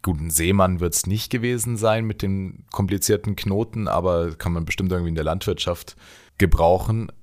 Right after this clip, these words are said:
Ansonsten so vor allem, was dann die, ähm, die Art der Ver-, des Verbrechens angeht. Also gefesselt, aber jetzt nicht mit irgendwie vierzig Messerstichen oder sowas, sondern ein sauberer Kopfschuss.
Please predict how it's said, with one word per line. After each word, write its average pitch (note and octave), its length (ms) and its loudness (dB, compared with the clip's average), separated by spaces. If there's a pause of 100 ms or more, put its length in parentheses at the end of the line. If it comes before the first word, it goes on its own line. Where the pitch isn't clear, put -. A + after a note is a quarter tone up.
(260)
Ansonsten F2 840 2 (520)
so E2+ 380 2 (140)
vor D#2 220 -2
allem, F2 260 2
was E2+ 260 2
dann E2 280 0
die, D#2 300 -2
ähm, D2 640 -4 (520)
die F#2 120 4
Art G2+ 340 4
der F2 120 2
Ver-, F2 160 2
des F2 380 -4
Verbrechens E2+ 520 -2
angeht. E2 380 -4
Also E2 240 0 (540)
gefesselt, G2+ 760 4 (120)
aber E2+ 320 4
jetzt - 280 0
nicht F2+ 280 -2
mit F2 160 0
irgendwie F2 200 0
vierzig F#2+ 540 2
Messerstichen F#2 640 0
oder E2 180 2
sowas, F2 380 0
sondern E2 240 0
ein F#2+ 280 0
sauberer F2 480 4
Kopfschuss. - 540 -4